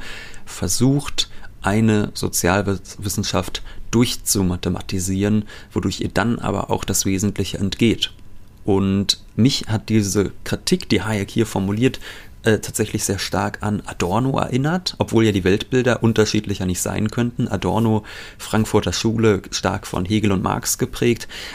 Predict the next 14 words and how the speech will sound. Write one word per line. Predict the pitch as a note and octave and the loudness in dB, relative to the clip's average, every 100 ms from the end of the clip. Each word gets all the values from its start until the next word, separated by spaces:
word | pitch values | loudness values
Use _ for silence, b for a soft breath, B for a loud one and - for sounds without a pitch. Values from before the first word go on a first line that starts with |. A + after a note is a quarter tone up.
| B | B
aber | A2 G#2+ | 4 4
diese | F#2+ G#2+ G2 G2 F#2+ | 6 4 4 4 2
Kritik, | - - - - - - B B - | 2 -4 -2 -2 -2 -8 B B 2
die, | G#2+ G2+ G2 G2 | 2 4 2 2
äh, | F#2+ F2+ | 2 2
Adorno | F#2 G#2 B2+ B2+ | 2 4 4 4
formuliert | G2 G2 F#2+ A2 B2+ | 2 0 2 2 2
hat | G2+ F#2 | 2 2
in | |
den | F#2 | 2
sechziger | G#2+ - - G#2 F2+ | 2 0 -2 0 2
Jahren | F2+ A#2 B2+ G2 | 2 2 0 0
an | - F#2+ | 0 0
den | F#2 F#2 | 2 0